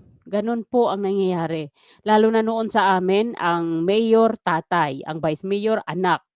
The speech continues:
tas ngayon, apo. Ganun ang nangyayari. Buti na lang napalitan ang mayor ngayon sa amin.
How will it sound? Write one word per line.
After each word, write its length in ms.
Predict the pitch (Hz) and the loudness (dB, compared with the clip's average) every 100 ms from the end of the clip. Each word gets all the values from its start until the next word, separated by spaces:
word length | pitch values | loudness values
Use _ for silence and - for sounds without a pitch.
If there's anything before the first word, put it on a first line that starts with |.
| _ | _
tas 160 | 175 165 | -14 -8
ngayon, 320 | 180 202 214 - | -4 -2 -4 -6
apo. 480 | 165 - 196 156 - _ _ _ _ _ - | -6 2 4 4 -2 _ _ _ _ _ -8
Ganun 400 | 202 185 214 262 | -4 0 0 -2
ang 160 | 226 | -4
nangyayari. 540 | 220 214 196 185 175 180 | -4 -2 0 -2 -2 -4
Buti 400 | 175 277 - 302 | -2 -4 -2 0
na 100 | 277 | 0
lang 240 | 254 254 | 0 -2
napalitan 640 | 240 214 202 180 - 202 202 | -4 -4 -4 -4 -4 -4 -4
ang 160 | 196 | -4
mayor 320 | 185 185 185 | 0 2 2
ngayon 320 | 180 175 170 175 | 0 0 -2 -4
sa 160 | 180 | -6
amin. 540 | 160 151 156 151 143 | -4 -2 -2 -6 -6